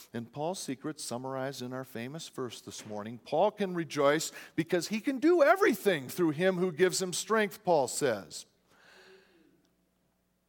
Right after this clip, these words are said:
But what does that mean exactly? The big question there is, what does everything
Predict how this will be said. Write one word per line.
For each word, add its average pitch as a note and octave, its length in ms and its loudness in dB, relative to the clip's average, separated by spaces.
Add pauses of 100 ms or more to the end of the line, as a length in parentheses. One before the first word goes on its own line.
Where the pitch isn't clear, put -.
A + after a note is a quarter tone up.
(140)
But - 80 -8
what F#4 140 -8
does F#4+ 180 -6
that G2+ 180 -8
mean D#3+ 580 -8
exactly? G2 880 -12 (1900)
The C#3+ 140 -8
big F#3 200 4
question F3+ 640 0
there C3+ 220 0
is, C3+ 220 -2 (640)
what E4+ 140 -4
does G4+ 140 4 (180)
everything E3+ 800 4